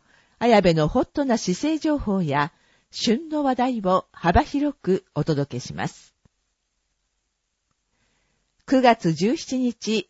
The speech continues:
受付スタート。綾部にエール、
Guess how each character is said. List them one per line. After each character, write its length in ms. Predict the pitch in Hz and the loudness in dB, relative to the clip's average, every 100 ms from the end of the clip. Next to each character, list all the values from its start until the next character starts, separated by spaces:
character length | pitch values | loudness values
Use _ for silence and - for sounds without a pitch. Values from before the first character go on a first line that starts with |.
| - | -4
受 240 | 156 269 | -2 -2
付 300 | - - 285 | -4 -4 -4
ス 160 | - - | -4 -4
タ 140 | 233 | -2
ー 60 | 190 | -2
ト。 260 | - 151 - _ _ _ _ _ _ 214 | 0 -2 -2 _ _ _ _ _ _ 2
綾 240 | 320 294 | 4 4
部 120 | 233 | 4
に 180 | 170 147 | 2 0
エ 160 | 170 160 | 2 2
ー 60 | |
ル、 200 | 147 - | 0 -4